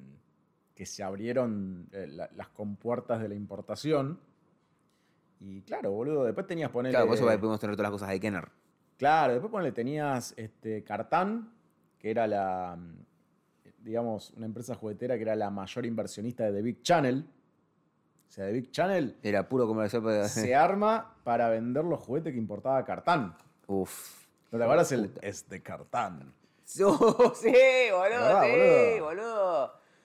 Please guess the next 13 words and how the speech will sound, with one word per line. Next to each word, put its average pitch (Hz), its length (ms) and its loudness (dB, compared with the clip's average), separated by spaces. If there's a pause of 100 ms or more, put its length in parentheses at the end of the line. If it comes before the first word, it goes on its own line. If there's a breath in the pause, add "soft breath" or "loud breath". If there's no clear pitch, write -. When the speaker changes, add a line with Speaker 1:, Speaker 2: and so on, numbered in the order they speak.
Speaker 1:
Que 113 160 -2
Speaker 2:
Uy, 202 460 8
sí, 190 340 2
la 165 120 2 (140)
concha 165 400 2
de 143 160 0
su - 140 -8
Speaker 1:
que 127 60 -6
Speaker 2:
madre. 165 260 4
Speaker 1:
Cartán 175 480 2
lo 175 160 4
que 151 120 0
hacía 196 640 2